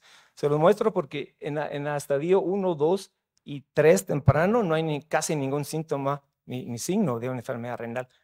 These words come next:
Así que, eh, cuando ya los vemos con, con síntomas y signos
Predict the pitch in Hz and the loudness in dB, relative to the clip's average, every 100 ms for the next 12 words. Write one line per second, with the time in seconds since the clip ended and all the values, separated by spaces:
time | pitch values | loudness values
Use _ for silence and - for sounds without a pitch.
0 | - 123 151 160 160 _ _ _ - 135 | -16 -14 -8 -6 -8 _ _ _ -4 -2
1 | 127 - 143 127 131 170 196 147 180 185 | -2 -2 0 2 4 4 2 0 -2 -4
2 | 143 135 - 127 113 160 160 165 123 151 | -6 -8 -6 -8 -6 -6 -2 -2 -2 -4
3 | 160 147 120 | -4 -4 -6